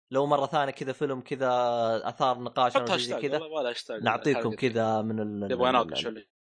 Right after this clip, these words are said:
Speaker 2: شيء.
Speaker 1: آه، ال-، إذا عجبكم الأمور هذه كلها، إذا ما عجبكم يصير إيش؟ نقلل منها في الفترات القادمة.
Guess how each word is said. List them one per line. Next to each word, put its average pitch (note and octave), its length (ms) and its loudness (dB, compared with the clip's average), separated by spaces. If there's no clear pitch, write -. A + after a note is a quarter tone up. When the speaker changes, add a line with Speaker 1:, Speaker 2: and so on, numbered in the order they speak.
Speaker 2:
شيء. - 260 -10
Speaker 1:
آه، F2+ 1500 -2
ال-، C3+ 340 -4
إذا C#3 320 4
عجبكم C#3 360 4
الأمور A2+ 380 0
هذه A2 100 -2
كلها، D3+ 220 -2
إذا A#3 160 2
ما F3 100 4
عجبكم E3 280 0
يصير D3 240 0
إيش؟ C#3+ 180 -4
نقلل A2+ 400 -2
منها G#2 240 -4
في - 100 -12
الفترات F#2 320 -8
القادمة. - 400 -12